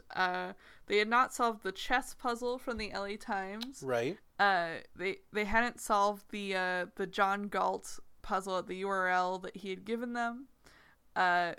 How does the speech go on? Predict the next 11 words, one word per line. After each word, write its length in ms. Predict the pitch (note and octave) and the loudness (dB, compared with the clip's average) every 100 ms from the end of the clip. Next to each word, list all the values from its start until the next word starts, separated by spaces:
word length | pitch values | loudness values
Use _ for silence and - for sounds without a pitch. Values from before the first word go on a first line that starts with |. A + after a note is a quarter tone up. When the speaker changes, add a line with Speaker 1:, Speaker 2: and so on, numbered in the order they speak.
| - | -6
Speaker 1:
they 160 | F#3 | -6
didn't 240 | F#3 C4+ B3+ | -4 -6 -4
know 160 | B3+ | -4
who 140 | B3 B3+ | -2 -2
Sophia 440 | B3+ B3 B3 B3 | -2 -4 -2 -2
was, 480 | A#3+ A#3+ A#3 A#3 - - - - - | -2 -4 -6 -8 -14 -20 -20 -20 -6
didn't 200 | A3+ A3 | -4 -2
know 160 | A#3+ | -2
who 160 | A#3 A3+ | -2 -4
Eliza 420 | G#3 G3 G3+ G#3 | 2 2 2 -2
was, 420 | G3 G3 F#3+ - | -2 -2 -4 -10